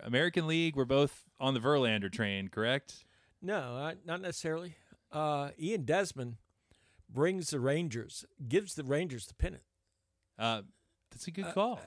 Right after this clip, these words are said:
Speaker 2: and, you know, he was nothing. I mean, he, you know, they got him. I mean, he was, he didn't even have a position. Uh, the, uh, and I think you can make a real case for Hanley Ramirez, too,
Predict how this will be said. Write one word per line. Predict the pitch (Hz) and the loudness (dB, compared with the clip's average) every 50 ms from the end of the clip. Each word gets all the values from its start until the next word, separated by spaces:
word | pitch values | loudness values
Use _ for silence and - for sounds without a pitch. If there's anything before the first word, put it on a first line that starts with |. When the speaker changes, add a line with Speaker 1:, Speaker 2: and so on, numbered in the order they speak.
| - | -6
Speaker 2:
and, | - 156 143 139 135 135 131 123 - - - | -2 0 2 2 2 2 0 -2 -6 -10 -14
you | 202 196 156 143 | -8 -4 -2 0
know, | 135 | 0
he | 123 160 220 | 0 0 0
was | 208 135 95 110 | 0 0 0 0
nothing. | 120 120 156 214 208 - - - - - _ _ | 0 0 0 0 0 -4 -10 -14 -16 -20 _ _
I | - 135 | -8 -6
mean, | 139 139 135 131 | -2 -2 0 0
he, | 135 139 151 147 151 | 0 0 0 -2 -2
you | 151 151 139 | -4 -4 -4
know, | 127 120 | -2 -2
they | 113 131 156 170 | 0 0 0 0
got | 160 147 143 | 0 0 0
him. | 143 139 - - - - - - _ - | 0 -2 -6 -12 -20 -20 -20 -20 _ -10
I | - | -6
mean, | 135 131 127 | -4 -2 -2
he | 151 208 | -2 0
was, | 220 196 175 151 113 - - - _ | 2 2 2 2 2 -2 -6 -12 _
he | _ - 160 | _ -6 -4
didn't | 196 247 208 175 | -2 -2 -2 -2
even | 143 123 120 | -2 -2 -2
have | 120 135 127 | -4 -4 -4
a | 117 90 | -6 -6
position. | - - 107 92 92 151 202 - - 82 87 78 - _ _ _ _ _ _ _ _ _ | -4 -4 -4 -2 -2 -2 -2 -2 -4 -8 -12 -14 -16 _ _ _ _ _ _ _ _ _
Uh, | 120 117 113 113 113 113 107 107 - - - - - - - _ _ - - | -4 -2 0 0 0 -2 -4 -6 -8 -16 -20 -20 -20 -20 -20 _ _ -18 -8
the, | 139 135 131 127 123 | -4 -2 0 2 2
uh, | 120 120 117 113 117 117 - - _ _ _ _ _ | 2 2 0 0 -2 -4 -8 -12 _ _ _ _ _
and | - 143 135 135 135 135 135 139 139 156 - - _ _ _ _ _ _ | -6 -4 -2 -2 -2 -2 -4 -6 -8 -12 -18 -20 _ _ _ _ _ _
I | - 180 156 147 | -10 -8 -8 -6
think | 127 160 156 135 - | -6 -6 -8 -6 -8
you | 160 151 | -10 -8
can | - 165 147 | -8 -6 -4
make | 139 151 151 - | -4 -4 -4 -4
a | 120 | -4
real | 104 101 107 135 196 262 240 180 | -6 -4 -4 -4 -4 -4 -6 -8
case | - - 202 190 - | -8 -8 -8 -6 -6
for | - - 165 | -8 -10 -12
Hanley | 139 - 175 185 180 175 170 | -12 -10 -10 -8 -6 -6 -6
Ramirez, | 156 156 151 156 185 262 - 160 - - - - - - - _ _ _ _ _ | -4 -4 -4 -4 -4 -4 -4 -6 -6 -8 -10 -14 -16 -18 -18 _ _ _ _ _
too, | - - 302 - - - | -8 -6 -4 -4 -6 -8